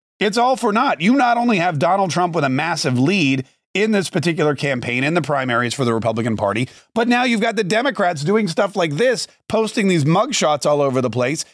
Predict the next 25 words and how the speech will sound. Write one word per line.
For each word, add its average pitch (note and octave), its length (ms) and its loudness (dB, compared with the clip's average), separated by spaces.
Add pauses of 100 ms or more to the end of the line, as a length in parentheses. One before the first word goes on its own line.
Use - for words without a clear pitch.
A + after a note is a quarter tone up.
(220)
And A3 180 0
it A#3+ 140 2
is, A3 400 0
it B3 160 2
is A3+ 220 0
stifling. A#3 520 -2
It A3 140 0
is G3+ 160 0
squashing D3 840 -2 (460)
any D#3 460 -2 (260)
of E3+ 200 0
the E3+ 120 2
other E3 200 0
candidates. E3 500 -2
This G#3 260 0
is F#3+ 280 0 (280)
before A3+ 380 2
the C4 100 0
primary G#3+ 840 0
even F#3+ 220 0
began. E3 680 -2 (480)
I G3+ 60 0
mean, A3+ 120 4
there D#4 180 4
is, G3 160 0